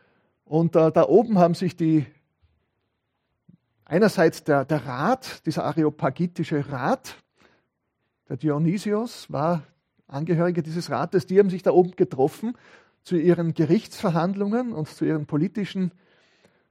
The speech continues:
Sitzungen. Aber da war ständig was los, eben Speakers Corner, da wurde auch ständig debattiert und, äh, gesprochen da oben auf diesem Felsen.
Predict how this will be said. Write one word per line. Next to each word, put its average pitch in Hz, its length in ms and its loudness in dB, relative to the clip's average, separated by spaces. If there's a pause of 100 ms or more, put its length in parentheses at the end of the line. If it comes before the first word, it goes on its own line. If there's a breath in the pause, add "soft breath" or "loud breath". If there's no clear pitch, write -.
Sitzungen. 220 680 0 (1000 soft breath)
Aber 214 280 2
da 196 100 0
war 185 80 4
ständig 185 320 -2
was 165 140 0
los, 156 340 0
eben 147 280 -2
Speakers - 420 -4
Corner, 147 360 0
da 135 140 -6
wurde 135 200 -2
auch 127 60 -4
ständig 135 340 -8
debattiert 139 640 -2
und, 127 320 -14
äh, 120 200 -6 (240)
gesprochen 131 520 -12
da 113 100 -8
oben 131 220 -10
auf 123 100 -10
diesem 123 220 -16
Felsen. - 400 -20